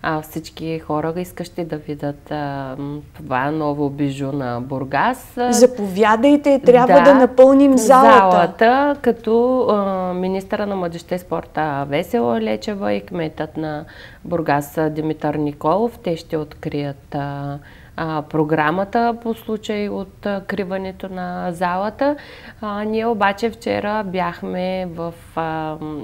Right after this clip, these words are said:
Speaker 1: зала Арена Бургас, а, като имахме възможността да говорим,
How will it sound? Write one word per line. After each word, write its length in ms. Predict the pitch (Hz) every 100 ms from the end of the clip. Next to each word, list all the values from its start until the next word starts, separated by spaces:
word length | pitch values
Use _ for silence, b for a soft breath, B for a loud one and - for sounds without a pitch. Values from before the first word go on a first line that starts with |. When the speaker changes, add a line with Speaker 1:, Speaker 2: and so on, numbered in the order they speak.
| - -
Speaker 1:
зала 640 | 175 160 143 147 143 143
Арена 540 | - 147 143 147 135 135
Бургас, 680 | 151 160 160 233 285 285 -
а, 180 | 262 254
като 440 | 247 202 - 208 226 B B B
имахме 420 | 180 175 170 190 208
възможността 920 | 247 226 220 196 190 - 185 175 180
да 260 | 170 175 170
говорим, 640 | 156 156 151 160 185